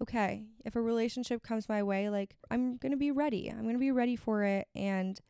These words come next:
I know that there's a lot of good that's gonna come out of it. And the other thing is, I feel like when I think about what I want, you know, when I think about, like, romantic stuff,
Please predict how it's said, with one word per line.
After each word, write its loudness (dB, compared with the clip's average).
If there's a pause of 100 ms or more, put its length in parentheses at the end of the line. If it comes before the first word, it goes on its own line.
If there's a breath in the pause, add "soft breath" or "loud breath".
I 6
know 6
that 2
there's 4
a 4
lot 2
of -4
good 0
that's -4
gonna -2
come -2
out 0
of -2
it. 0
And 8
the 8
other 8
thing 4
is, 4
I 2
feel 2
like 2
when 4
I 4
think -2
about 2
what 2
I 4
want, 0
you 0
know, 2
when 2
I 0
think -4
about, 0
like, -2 (120)
romantic 2
stuff, 0